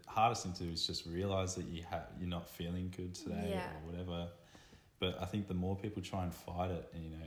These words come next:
Speaker 1: and people try and fight it with, you know, alcohol abuse, substance abuse, and
Speaker 2: I mean, even
Speaker 1: you've
Speaker 2: eating.
Speaker 1: Yeah,
Speaker 2: Like, you
Speaker 1: anything,
Speaker 2: know.
Speaker 1: you know, any way just to distract yourself or,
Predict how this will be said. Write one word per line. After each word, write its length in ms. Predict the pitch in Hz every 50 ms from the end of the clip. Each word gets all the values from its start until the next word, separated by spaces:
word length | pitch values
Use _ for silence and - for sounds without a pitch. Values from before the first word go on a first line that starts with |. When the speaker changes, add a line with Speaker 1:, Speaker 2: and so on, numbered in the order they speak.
| 80 87
Speaker 1:
and 180 | 87 85 87 90
people 220 | - 107 104 110
try 200 | 101 - - 98
and 80 | 90 87
fight 280 | - - - 82 80 78
it 80 | 76 71 76
with, 160 | 76 - -
you 80 | - -
know, 60 | - - - - - - - - _ _ -
alcohol 500 | 95 95 92 95 92 - - 92 92 90
abuse, 400 | 87 85 85 85 85 85 82 -
substance 600 | - - 90 87 87 - - - 90 87 - -
abuse, 480 | 87 - - 85 87 85 87 - -
and 180 | 85 82 82 82 90 - - - - - - - - - - -
Speaker 2:
I 60 | 220
mean, 180 | 240 220 208
even 180 | - - 214 220
Speaker 1:
you've 180 | 202 208 - -
Speaker 2:
eating. 560 | 214 247 269 277 214 170 165 - 90 - -
Speaker 1:
Yeah, 260 | 120 135 143 139 107
Speaker 2:
Like, 180 | 98 98 98 98
you 40 | 98
Speaker 1:
anything, 340 | 110 131 143 - 101 98 90
Speaker 2:
know. 100 | 82 82
Speaker 1:
you 100 | 78 80
know, 240 | 80 78 82 95 104 -
any 200 | 98 107 113 110
way 280 | 95 90 85 87 87 87
just 280 | 87 - 85 - - -
to 80 | - 87 82 80
distract 580 | 76 - 85 80 - - - 87 87 - - -
yourself 360 | 90 - - 85 82 82 - -
or, 60 | 82